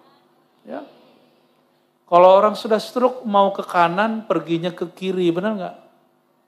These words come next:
Itu masih biasa. Ada yang sudah nggak bisa, disuruh naik, tangannya nggak bisa naik. Tanda dia tidak kuasa kepada tubuhnya.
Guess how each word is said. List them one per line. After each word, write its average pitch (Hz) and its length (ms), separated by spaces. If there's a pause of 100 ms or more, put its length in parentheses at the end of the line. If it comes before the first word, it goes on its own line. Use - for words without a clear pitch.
(160)
Itu 170 240
masih 208 320
biasa. 190 640 (560)
Ada 175 320
yang 220 80
sudah 214 240
nggak 202 320
bisa, 196 320 (160)
disuruh 214 400
naik, 214 400
tangannya 214 320
nggak 180 160
bisa 170 160
naik. 233 480 (1400)
Tanda 151 520
dia 143 480
tidak 156 400
kuasa 175 720
kepada 170 400
tubuhnya. 190 720